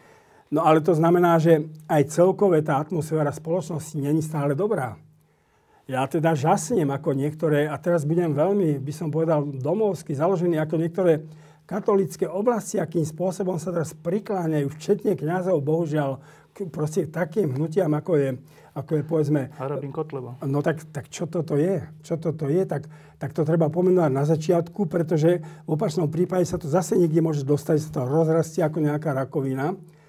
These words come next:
Speaker 1: a potom si budeme len klásť otázky, kde sme urobili chybu. Teraz sa treba ozvať, teraz sa láme chlieb.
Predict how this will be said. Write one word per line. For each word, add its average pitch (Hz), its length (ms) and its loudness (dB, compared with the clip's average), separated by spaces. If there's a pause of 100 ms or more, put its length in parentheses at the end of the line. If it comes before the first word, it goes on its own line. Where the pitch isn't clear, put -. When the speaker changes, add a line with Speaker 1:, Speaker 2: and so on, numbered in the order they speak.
(120)
Speaker 1:
a 123 160 -10
potom 156 240 0
si 165 80 -6
budeme 165 320 2
len 156 160 2
klásť 156 320 0
otázky, 156 400 -6
kde 160 240 -2
sme - 0 -
urobili 156 400 0
chybu. 151 400 -4 (320)
Teraz 180 320 0
sa 170 80 -2
treba 127 320 -6
ozvať, 120 320 -12
teraz 180 320 -2
sa 160 80 -6
láme 143 320 -2
chlieb. 123 320 -8